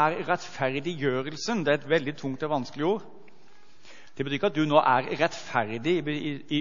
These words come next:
u-, ø, uklanderlig vandel. Nei, rettferdig er at Gud i sin himmel, igjen utenfor deg, sier, «Jeg erklærer deg for å være fri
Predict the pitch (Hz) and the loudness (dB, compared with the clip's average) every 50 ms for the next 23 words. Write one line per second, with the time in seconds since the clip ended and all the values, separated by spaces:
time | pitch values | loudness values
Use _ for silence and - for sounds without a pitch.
0 | - - - 147 151 151 117 101 - - - - - - - - - - 143 127 | -2 -2 -4 -6 -6 -6 -8 -12 -14 -14 -16 -14 -16 -16 -16 -14 -6 -2 0 0
1 | 123 - 156 156 - - 143 127 120 120 120 127 143 156 147 135 131 135 185 196 | 0 0 -2 -4 -2 0 2 2 2 2 0 -2 -2 0 0 0 0 -2 -4 -8
2 | - - - 127 131 160 - - - - - 127 151 156 - - - 131 117 110 | -8 -6 -4 -2 -2 -2 -2 -6 -10 -10 -6 -4 -4 -4 -6 -6 -4 -4 -2 -2
3 | 120 120 135 175 - 123 127 131 151 147 - - - - - - - - - 127 | -4 -4 -4 -2 0 0 0 0 -2 -6 -8 -12 -14 -16 -16 -16 -14 -14 -12 -10
4 | 113 113 135 165 202 233 233 185 - - - - 147 170 - - - 185 185 180 | -6 -2 -2 0 0 0 -2 -4 -6 -8 -4 -2 -2 -2 -2 -4 -4 -4 -2 0
5 | 190 220 196 175 175 208 233 214 139 - - - - - - - - - - - | 0 0 0 0 -2 -2 -2 -2 -4 -6 -10 -14 -16 -16 -16 -14 -14 -16 -16 -16
6 | - - - 131 123 131 156 175 - - 190 202 190 135 - - - 139 - 196 | -14 -10 -6 -2 0 0 0 0 -2 -4 -4 -4 -4 -6 -6 -6 -8 -4 -2 0
7 | 190 190 196 220 208 160 - - - - - - - - - - - - - - | 4 4 4 4 4 2 0 -2 -6 -12 -14 -14 -14 -14 -14 -14 -14 -14 -14 -14
8 | - - - - - - - - - - - - - - - - - - - 156 | -14 -14 -14 -14 -16 -16 -14 -16 -16 -16 -14 -16 -16 -14 -14 -12 -8 -6 -4 -4
9 | 131 117 117 113 107 101 98 - - - - - - - - - - - - - | -2 -2 -2 -4 -4 -6 -10 -12 -14 -14 -14 -14 -14 -14 -14 -16 -16 -16 -14 -10
10 | - 127 123 131 - 131 143 - - - - 110 104 - 95 98 104 117 123 135 | -6 -4 -4 -4 -4 -6 -8 -8 -10 -8 -6 -6 -4 -4 -4 -6 -6 -6 -6 -4
11 | 147 165 190 185 160 - - - - - - - - - - - - - - - | -4 -4 -4 -6 -8 -10 -12 -14 -14 -14 -14 -14 -14 -14 -16 -14 -14 -14 -14 -12
12 | 104 110 113 110 139 143 131 107 98 98 107 123 127 - - - - - - - | -10 -10 -8 -4 -4 -4 -4 -4 -6 -8 -8 -10 -10 -10 -12 -16 -16 -16 -16 -14
13 | - - - 120 131 147 156 165 165 156 | -14 -10 -6 -4 -4 -4 -4 -4 -6 -10